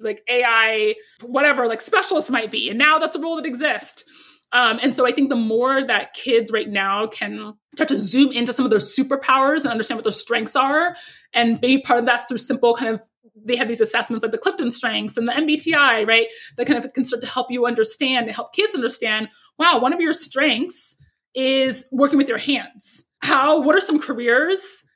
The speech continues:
that could, that you might actually really appreciate and enjoy that you might not even know exist that allow you to work with your hands in ways that aren't you just sitting behind a desk in your history class every day? Or, wow, you love moving. You're always moving. What are different opportunities for you within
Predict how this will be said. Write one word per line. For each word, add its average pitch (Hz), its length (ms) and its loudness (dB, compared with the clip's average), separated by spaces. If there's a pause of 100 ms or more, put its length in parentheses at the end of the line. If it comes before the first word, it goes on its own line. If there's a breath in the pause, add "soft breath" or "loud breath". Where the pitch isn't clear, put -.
(160)
that 277 140 2
could, 247 260 -2 (300)
that 254 100 4
you 254 180 4
might 311 160 2
actually 269 260 0
really 247 100 -4
appreciate 247 380 -6
and 226 80 -2
enjoy 226 180 4
that 254 60 -2
you 247 60 -6
might 262 120 0
not 269 100 -2
even 247 140 -2
know 240 100 -4
exist 220 380 -4
that 233 100 -2
allow 233 140 2
you 233 80 2
to 220 60 6
work 233 160 2
with - 60 -14
your 226 100 0
hands 262 520 -4 (300 loud breath)
in 247 160 0
ways 240 300 6
that 240 100 0
aren't 233 140 0
you 240 40 -4
just 247 140 -6
sitting 233 160 -6
behind 240 200 0
a 214 40 0
desk 208 340 -2
in 208 60 -10
your 202 60 -8
history 208 260 -10
class 196 280 -8
every - 140 -8
day? - 300 -10 (100)
Or, 240 180 4
wow, 285 280 2
you 262 260 2
love 254 300 4
moving. 254 280 2
You're 233 140 -2
always 302 240 2
moving. 226 500 0
What 254 120 2
are 370 80 2
different 339 220 -4
opportunities 277 580 -2
for - 140 -12
you 226 500 -2
within 247 720 0